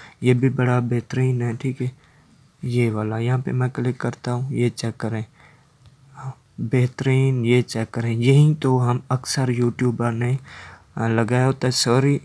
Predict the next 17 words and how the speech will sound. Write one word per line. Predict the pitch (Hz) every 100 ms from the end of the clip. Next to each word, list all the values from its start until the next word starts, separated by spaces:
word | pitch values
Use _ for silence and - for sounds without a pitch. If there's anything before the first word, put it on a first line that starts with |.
| -
अ, |
मैंने, | 113 117 117 120 120 117 - _ _ - _ _ - _ _ _ _ -
अ, | 120 110 117 - - _ _ -
यहाँ | 123 117 117 120 123 135
पे | 120 117 117 123 - _ _ _ _ _ _ _ _ _ _ _ _ _ _ _ _ 127
उम्मीद | 123 123 131 131 139
है |
आपको | 135 131 139
समझ | 131 127 127 131 127
आ | 117 120 135
रही | 135 123
होगी। | 120 123
यहाँ | 127 117 123
पे | 127
ये | 127 131
check | 123 127 -
करें, | 123 131